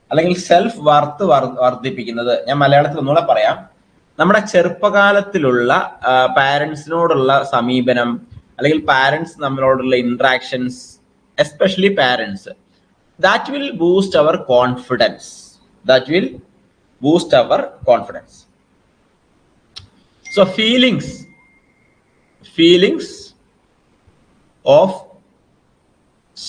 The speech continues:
self worth, self worth developed early childhood, early childhood.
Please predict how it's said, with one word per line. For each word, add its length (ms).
self 320
worth, 600
self 520
worth 400
developed 920
early 260
childhood, 600
early 520
childhood. 560